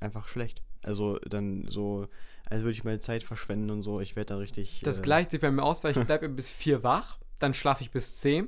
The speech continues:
Speaker 2: dann hab ich ja am Tag davor die Zeit genutzt. Und ich hab tatsächlich
Speaker 1: Ja.
Speaker 2: To-Do-Liste, ich hab schon eine To-Do-Liste. Ich habe eine To-Do-Liste für die Ferien.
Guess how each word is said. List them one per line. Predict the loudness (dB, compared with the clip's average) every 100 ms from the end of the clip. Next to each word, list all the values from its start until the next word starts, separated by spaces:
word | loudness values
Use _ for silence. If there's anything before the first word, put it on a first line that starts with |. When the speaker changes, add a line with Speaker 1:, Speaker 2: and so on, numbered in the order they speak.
| -2
Speaker 2:
dann | -2
hab | -2 -2
ich | 0
ja | 0 -2
am | -6 -2
Tag | -2 -2
davor | -6 0 0 0 -4 -12 -8
die | -4
Zeit | -4 -2
genutzt. | -2 -2 -4 -8 -8 -8 -12 -12 -4
Und | -2
ich |
hab | 0
tatsächlich | 0 -2
Speaker 1:
Ja. | -2 -6 -8 -6
Speaker 2:
To-Do-Liste, | -2 0 -2 -4 -6
ich | -4
hab | -4
schon | -4
eine | -4
To-Do-Liste. | -4 -4 -4 -2 -2
Ich | -2
habe | 0 0
eine | -2
To-Do-Liste | -4 -4 -4 -6 -8
für | -6 -4 -4
die |
Ferien. | -2 -4 -2 -2 -4